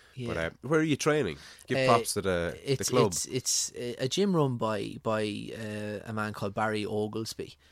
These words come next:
Speaker 2: Uh, Barry, to my knowledge, would be very well known, I
Speaker 1: Yes,
Speaker 2: suppose,
Speaker 1: yes.
Speaker 2: with the jiu-, jiu-jitsu community in Ireland. Um, and the gym is called Kyuzo, uh, K Y U Z O. Uh, it's very, very near, uh, Blanchardstown, Ashtown,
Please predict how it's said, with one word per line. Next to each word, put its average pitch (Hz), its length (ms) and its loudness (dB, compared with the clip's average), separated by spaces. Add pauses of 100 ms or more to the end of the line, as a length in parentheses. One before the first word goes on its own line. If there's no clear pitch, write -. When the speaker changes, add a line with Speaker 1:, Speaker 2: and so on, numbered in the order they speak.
(200)
Speaker 2:
Uh, 104 440 -6 (340)
Barry, 110 460 -4
to - 80 -10
my 110 180 -4
knowledge, 104 340 -6
would 104 120 -6
be 107 80 -6
very 104 260 -4
well 104 200 -6
known, 104 320 -6
I - 40 -12
Speaker 1:
Yes, 113 240 4
Speaker 2:
suppose, 104 140 2
Speaker 1:
yes. 104 180 4
Speaker 2:
with 104 80 -4
the 113 120 -2
jiu-, - 260 -10
jiu-jitsu 107 400 -8
community 107 400 -6
in 107 80 -6
Ireland. 107 340 -6 (400)
Um, 104 560 -4
and 104 180 -6
the 101 60 -8
gym 123 180 -4
is 104 100 -6
called 104 280 -6
Kyuzo, 110 540 -4 (280)
uh, 107 260 -8
K 113 200 -4
Y 107 240 -2
U 107 280 -6
Z 101 220 -6
O. 98 280 -4 (800)
Uh, 104 440 -6
it's - 140 -6
very, 120 360 -2
very 107 240 -4
near, 107 400 -6 (280)
uh, 104 340 -4
Blanchardstown, 107 920 -6
Ashtown, 107 640 -8